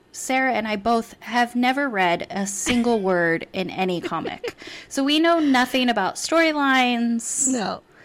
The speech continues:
Speaker 2: Unless it's in the Marvel Encyclopedia, we don't know about it, basically.
Speaker 1: Yeah, and I mean,
Speaker 2: And that's
Speaker 1: I
Speaker 2: as
Speaker 1: haven't
Speaker 2: far
Speaker 1: read
Speaker 2: as
Speaker 1: it,
Speaker 2: we're
Speaker 1: like,
Speaker 2: going.
Speaker 1: cover to cover. I
Speaker 2: Oh,
Speaker 1: mean,
Speaker 2: no,
Speaker 1: like,
Speaker 2: definitely
Speaker 1: I've
Speaker 2: not.
Speaker 1: read s-, I've
Speaker 2: Some
Speaker 1: looked
Speaker 2: entries.
Speaker 1: up specific
Speaker 2: Yeah.
Speaker 1: people.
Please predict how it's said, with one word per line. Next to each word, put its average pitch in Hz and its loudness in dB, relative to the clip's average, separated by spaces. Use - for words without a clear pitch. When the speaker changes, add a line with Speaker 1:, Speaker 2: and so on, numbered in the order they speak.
Speaker 2:
Unless 269 6
it's 269 0
in 277 4
the 233 0
Marvel 220 2
Encyclopedia, 226 -2
we 214 -4
don't 196 -4
know 180 -6
about - -8
it, - -10
basically. - -8
Speaker 1:
Yeah, 220 -4
and 226 2
I 233 6
mean, 214 0
Speaker 2:
And 262 0
that's 330 4
Speaker 1:
I - 2
Speaker 2:
as - 4
Speaker 1:
haven't 302 0
Speaker 2:
far 254 2
Speaker 1:
read 240 4
Speaker 2:
as - 0
Speaker 1:
it, - 0
Speaker 2:
we're 214 -2
Speaker 1:
like, 190 4
Speaker 2:
going. 165 -6
Speaker 1:
cover 202 4
to 175 0
cover. 151 2
I - 4
Speaker 2:
Oh, 320 8
Speaker 1:
mean, 311 6
Speaker 2:
no, - 4
Speaker 1:
like, 190 4
Speaker 2:
definitely 196 2
Speaker 1:
I've - 2
Speaker 2:
not. 185 4
Speaker 1:
read 170 -16
s-, - -8
I've 214 4
Speaker 2:
Some 262 6
Speaker 1:
looked 233 2
Speaker 2:
entries. 214 0
Speaker 1:
up - -6
specific 196 -4
Speaker 2:
Yeah. 233 2
Speaker 1:
people. 151 0